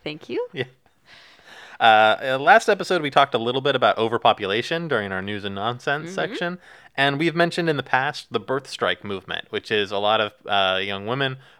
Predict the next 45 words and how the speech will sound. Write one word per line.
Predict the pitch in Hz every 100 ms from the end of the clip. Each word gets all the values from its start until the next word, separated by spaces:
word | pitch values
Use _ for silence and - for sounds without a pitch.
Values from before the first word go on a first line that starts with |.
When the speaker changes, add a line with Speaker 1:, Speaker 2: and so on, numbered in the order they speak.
| -
Speaker 2:
are | 101 101
choosing | - 110 107 101
not | 104 110 -
to |
have | 123 117
children | - 131 131 135 135
and | 101 95
not | 98 -
to, | 120 110 110 110 107
uh, | 92 107 104
procreate | 131 123 131 123 131 - _ _
because | 110 - 117 117
of | 117
the | -
problems | 123 120 127 127
that | 127
are | 117 117 117
likely | 113 113 117 123
to | 117 107 -
be | 120
in | 117
the |
future | - 123 135 131
for | 135 113
climate | 107 117 127 127
change. | 143 160 175 185
Speaker 1:
Mm-hmm. | 185 180 226 _ _ _ _ -
Speaker 2:
But | 170 160 156 _ _ _ _
there's | 156 143
a | 139
whole | 175 165 151 -
other | 147 180 185 156
segment | - 113 110 104
of | 98
people | 113 - 107 104
who | 120 110 107
are | 107 101 98
getting | 135 123 113
down | 110 120 117 87 - _ _ _
because | - - 127 127
of | 113
the | 104
Speaker 1:
Gross. | 98
Speaker 2:
environment. | 95 90 85 76 -
Yeah. | 107 113 92